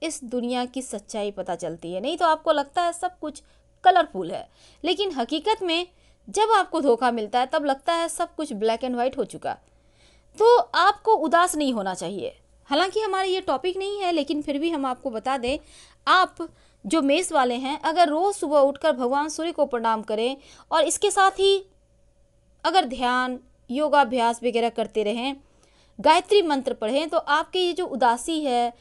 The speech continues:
जो आप छोटी-छोटी बातों में परेशान हो जाते हैं,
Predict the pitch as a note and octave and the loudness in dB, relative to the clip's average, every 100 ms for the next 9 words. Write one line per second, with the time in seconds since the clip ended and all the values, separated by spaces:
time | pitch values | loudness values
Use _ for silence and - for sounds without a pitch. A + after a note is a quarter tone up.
0 | - - - D#4+ - D#4 D4+ - C#4+ D#4+ | -20 -20 -4 0 2 2 0 -6 -6 -4
1 | D#4 D4 C4 C4 C#4+ C#4+ - - C4 C#4 | -4 2 2 2 2 0 -2 2 2 4
2 | D#4+ F4+ F4 A#3+ A3+ A3+ A3+ A#3+ A3 A3 | 0 0 2 2 2 0 -6 -6 -6 -8